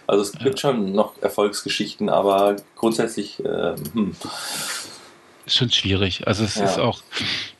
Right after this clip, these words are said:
Speaker 2: also dann lieber irgendwas total Cooles machen, so wie Instagram, äh, oder was irgendwie was machen, was gut zu einem anderen passt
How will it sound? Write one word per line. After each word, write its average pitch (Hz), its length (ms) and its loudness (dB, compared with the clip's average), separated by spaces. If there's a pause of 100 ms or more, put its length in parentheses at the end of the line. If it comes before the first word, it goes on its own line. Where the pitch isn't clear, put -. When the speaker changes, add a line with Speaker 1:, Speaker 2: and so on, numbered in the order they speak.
(160)
Speaker 2:
also 117 160 0
dann 131 160 2
lieber 151 220 2
irgendwas 127 500 0
total 123 360 0
Cooles 147 360 0
machen, 131 480 0
so - 160 -12
wie 123 80 2
Instagram, 123 760 2 (260)
äh, 107 240 4
oder 107 260 2
was 104 380 0
irgendwie 101 420 -4
was 104 240 -6
machen, 113 300 0
was 107 260 -2
gut 131 240 0
zu - 80 -4 (140)
einem 110 260 2
anderen 107 340 0
passt - 400 0